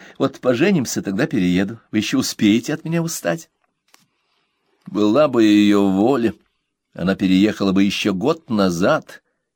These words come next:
когда в первый раз пришла в этот дом, и каждый вечер вела бы тихие и неспешные разговоры с родителями Игоря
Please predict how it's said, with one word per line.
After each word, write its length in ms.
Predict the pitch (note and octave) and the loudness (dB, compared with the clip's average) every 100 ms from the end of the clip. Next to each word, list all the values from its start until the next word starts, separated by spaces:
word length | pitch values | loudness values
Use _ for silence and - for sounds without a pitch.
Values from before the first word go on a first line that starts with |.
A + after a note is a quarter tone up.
| _ - | _ -20
когда 240 | F#2 F2+ | -10 -8
в 140 | - | -8
первый 380 | - G2 F#2+ F#2 | -2 0 2 2
раз 260 | F#2 D#3 E3 | 2 -2 -4
пришла 440 | E3+ E3+ - D#3 | -8 -8 -6 -8
в 40 | C#3+ | -8
этот 300 | C#3 B2 G2+ | -10 -12 -8
дом, 260 | A2 G#2 - _ _ _ - - - | -8 -8 -12 _ _ _ -20 -14 0
и 180 | B2+ C#3+ | 2 2
каждый 580 | - A#3 G3+ E3+ G3+ | 2 0 0 -2 -2
вечер 480 | F#3+ F#3 F3 - A2 | 0 0 -2 -2 -2
вела 260 | G#2+ A2+ C3 | 0 -2 -2
бы 140 | B2+ | -4
тихие 720 | C3+ - A3 G#3 - G3+ G3 | -8 -10 -10 -10 -10 -6 -2
и 40 | G3 | 0
неспешные 800 | F#3+ - - F#3 - - F3+ E3+ | -2 -4 -6 -6 -6 -4 -4 -2
разговоры 580 | E3+ C#3 D#3 D#3 D#3 | -2 -2 -2 -2 -2
с 140 | C#3+ - | -4 -6
родителями 800 | C#3+ C3+ C3+ A#2 A#2+ A#2 A2 G#2+ | -6 -6 -6 -8 -6 -4 -4 -2
Игоря 260 | G2 E3 | -4 -6